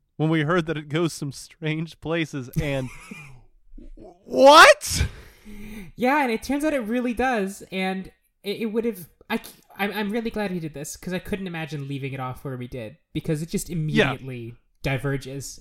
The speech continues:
Speaker 2: into
Speaker 1: Yeah.
Speaker 2: <sighs> Oh, I mean, <laughs>
Speaker 1: Um, so, last week we talked about, um, Doug Walker's,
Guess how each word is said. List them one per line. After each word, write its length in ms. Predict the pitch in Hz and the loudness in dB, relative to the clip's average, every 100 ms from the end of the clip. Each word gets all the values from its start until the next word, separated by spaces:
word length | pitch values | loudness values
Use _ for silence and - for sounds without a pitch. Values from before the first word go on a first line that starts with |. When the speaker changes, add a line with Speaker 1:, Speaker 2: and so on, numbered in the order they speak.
| - | -10
Speaker 2:
into 600 | 151 123 - 131 127 120 - - | -10 -8 -8 -8 -8 -10 -14 -6
Speaker 1:
Yeah. 240 | 175 131 - - - | 0 0 -2 -18 -20
Speaker 2:
<sighs> 260 | - - - | -20 -8 0
Oh, 380 | 175 139 104 - - | 2 2 -4 -14 -10
I 140 | 147 | -4
mean, 380 | 147 151 151 139 - - - - - - - - _ _ - | -2 0 0 -2 -6 -12 -14 -14 -14 -16 -20 -20 _ _ -20
<laughs> 640 | 190 - - - - - | -20 -20 -14 -8 -8 -4
Speaker 1:
Um, 440 | 156 165 156 151 135 - - _ - - - _ _ _ _ | 2 4 4 0 -8 -16 -20 _ -20 -20 -20 _ _ _ _
so, 480 | - - 196 190 147 - - - _ _ _ _ 139 | -8 2 6 6 2 -6 -20 -20 _ _ _ _ -10
last 260 | 185 226 - | 0 0 0
week 220 | 233 214 | -6 -8
we 80 | 196 | -6
talked 300 | 185 175 - | -2 -2 -2
about, 340 | 170 156 151 | -2 0 0
um, 500 | 156 135 123 117 107 - _ _ _ _ _ _ _ - 131 | -2 -4 -4 -8 -14 -20 _ _ _ _ _ _ _ -20 -8
Doug 240 | - 165 160 | 0 0 0
Walker's, 580 | 165 156 - 151 135 | 0 0 -2 -8 -8